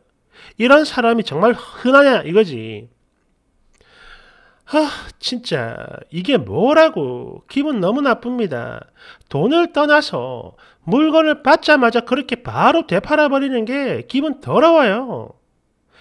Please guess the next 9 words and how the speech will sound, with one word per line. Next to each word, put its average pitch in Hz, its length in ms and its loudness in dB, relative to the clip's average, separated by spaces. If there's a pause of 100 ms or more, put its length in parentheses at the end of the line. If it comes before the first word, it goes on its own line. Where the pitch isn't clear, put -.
(180)
사진을 302 480 2
그대로 311 420 -2
쓴 254 320 -6
그런 277 240 -2
성의 277 380 -2
없는 285 200 -2
모습도 240 920 -4
기분 240 300 -4
나쁘고요. 165 840 -6